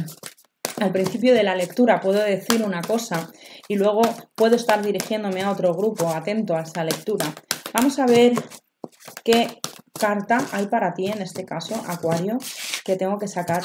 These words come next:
una carta de estas para ti, en este caso. Esta. Dualidad sombra. Estás viviendo en las sombras, en la oscuridad.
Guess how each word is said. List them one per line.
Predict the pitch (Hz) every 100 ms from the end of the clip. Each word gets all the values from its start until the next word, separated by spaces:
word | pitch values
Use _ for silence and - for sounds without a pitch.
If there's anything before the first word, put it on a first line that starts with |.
| -
una | 185
carta | 175 156 165 170 170
de | 160
estas | 156 - 165 -
para | - 165 151
ti, | - - - _ -
en | 180
este | 165 175 170
caso. | - - - 165 _ _ _ _ _ _ _ _ _ _ _ _ _ _ _ _ _ _ _ _ _ _ _ _ _ _ _ _ _ _ _ _ _ _ _ _ _ -
Esta. | 175 - - _ _ _ _ _ _ - - - - 302 - - - - - - _ - - _ _ _ _ _
Dualidad | 202 226 208 202 208 226
sombra. | 247 - - - 240 226 190 180 151 143 -
Estás | - - 254 247 226
viviendo | 208 220 233 233 233 240 240 -
en | 220 202 190
las | 185 175 -
sombras, | - 233 202 175 156 156 -
en | 196 185
la | 175
oscuridad. | 165 - - 208 190 180 190 208